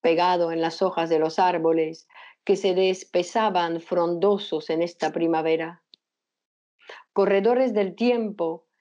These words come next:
eran las calles asfaltadas en formas de caminos estrechos, donde mi rostro, separado de mí, argumentaba puertas que se abrían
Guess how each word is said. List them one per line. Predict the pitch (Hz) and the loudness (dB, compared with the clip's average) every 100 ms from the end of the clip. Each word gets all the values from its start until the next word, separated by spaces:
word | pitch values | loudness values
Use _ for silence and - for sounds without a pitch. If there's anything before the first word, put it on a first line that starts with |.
| _ _ | _ _
eran | 220 233 269 | 0 0 0
las | 233 220 | -2 -2
calles | - 262 262 285 269 - _ _ _ | -2 0 0 -4 -6 -16 _ _ _
asfaltadas | 190 202 - 185 185 180 262 247 185 180 | -4 -4 -4 -2 -2 -2 -2 -2 -4 -4
en | 190 196 | -4 -4
formas | - 277 247 220 | -2 0 0 0
de | 185 | -2
caminos | 180 180 233 226 190 | -2 -2 0 -2 -4
estrechos, | 175 - 247 233 - 170 165 - - _ - | -6 -2 0 -2 -4 -6 -6 -10 -20 _ -4
donde | 185 170 175 | -2 -2 0
mi | 175 | 0
rostro, | 170 254 254 - 160 160 175 _ _ _ | 2 0 -2 -2 -2 -2 -6 _ _ _
separado | - 170 - 170 233 220 185 | -8 -6 -4 0 0 2 2
de | 160 | 2
mí, | 185 196 196 _ _ _ - | 2 0 -4 _ _ _ -4
argumentaba | 208 226 240 240 233 220 277 262 247 | -2 0 0 0 0 0 0 0 -2
puertas | 196 240 262 214 - 180 - | 0 0 0 -2 -6 -8 -4
que | 185 | -4
se | - 180 | 0 0
abrían | 180 196 240 220 180 175 | 2 0 0 0 -4 -8